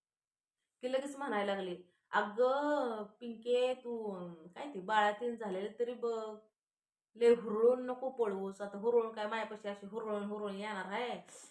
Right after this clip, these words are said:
का, माझं थळीतलं वाटीत सांडणार आहे किंवा काय करणार आहे का, मला जाणं जरा काम कष्ट करून ते जगावणार आहे,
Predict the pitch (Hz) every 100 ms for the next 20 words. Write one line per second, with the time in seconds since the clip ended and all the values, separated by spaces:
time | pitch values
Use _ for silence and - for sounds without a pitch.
0 | _ 214 202 196 190 214 196 196 202 214
1 | 190 180 - 208 202 175 170 185 220 214
2 | 208 180 175 185 185 196 180 175 185 214
3 | 202 180 185 175 180 175 175 170 185 185
4 | 185 - 165 175 175 175 175 185 165 156
5 | 160 165 175 202 196